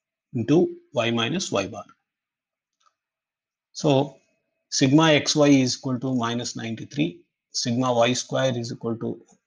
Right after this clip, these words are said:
three ninety-eight. So the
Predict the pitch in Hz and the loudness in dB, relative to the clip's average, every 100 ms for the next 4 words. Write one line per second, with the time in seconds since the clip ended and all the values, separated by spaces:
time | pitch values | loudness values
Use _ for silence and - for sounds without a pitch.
0 | _ _ _ _ _ _ _ _ 110 110 | _ _ _ _ _ _ _ _ -2 0
1 | 113 117 110 123 170 - - _ _ _ | 0 -4 -2 -2 -2 -4 -20 _ _ _
2 | _ _ _ - 147 147 135 123 127 | _ _ _ -6 2 4 4 2 -2